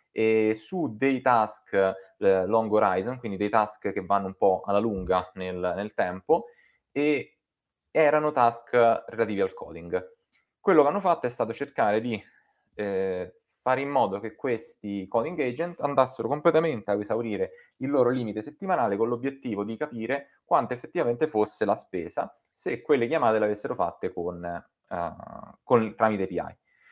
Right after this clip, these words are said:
Quindi hanno visto che Codex, quindi OpenAI, con l'abbonamento da duecento dollari,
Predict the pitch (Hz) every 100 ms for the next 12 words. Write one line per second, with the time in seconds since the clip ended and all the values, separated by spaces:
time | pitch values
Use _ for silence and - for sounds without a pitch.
0 | _ - 139 120 - _ - 160 175 175
1 | - 120 90 - 156 139 185 - 190 165
2 | 110 95 120 165 139 147 185 - _ _
3 | _ _ _ _ _ 160 147 123 117 135
4 | 120 107 120 127 131 123 107 98 101 123